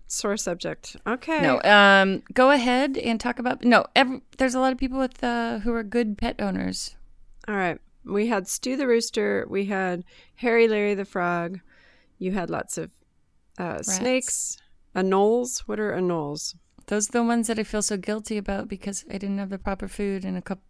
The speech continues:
Speaker 2: they all died.
Speaker 1: Yeah.
Speaker 2: They're
Speaker 1: Mm.
Speaker 2: lizards.
Speaker 1: Yeah.
Speaker 2: And that's, I still have, and I have to let it go, but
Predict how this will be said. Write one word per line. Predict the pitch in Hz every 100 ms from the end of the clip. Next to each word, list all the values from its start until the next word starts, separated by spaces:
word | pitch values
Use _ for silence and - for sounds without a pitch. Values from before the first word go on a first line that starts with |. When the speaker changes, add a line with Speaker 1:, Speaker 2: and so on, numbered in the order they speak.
| _
Speaker 2:
they | - 185
all | 196 175
died. | 175 - 208 - _ - _ 196
Speaker 1:
Yeah. | 147 - -
Speaker 2:
They're | 190
Speaker 1:
Mm. | 175
Speaker 2:
lizards. | 180 175 - - - -
Speaker 1:
Yeah. | 175
Speaker 2:
And | 175 175 185 _ _ _ _ _ _ _ _ _ _ _ -
that's, | 180 - - -
I | -
still | - - 180 170
have, | 180 175 165 -
and | 185 180
I |
have | 175 185
to | 226
let | 226 269
it | -
go, | 269 269 269 - _ _ _ _ _ _ _ _ _ _ -
but | 180 165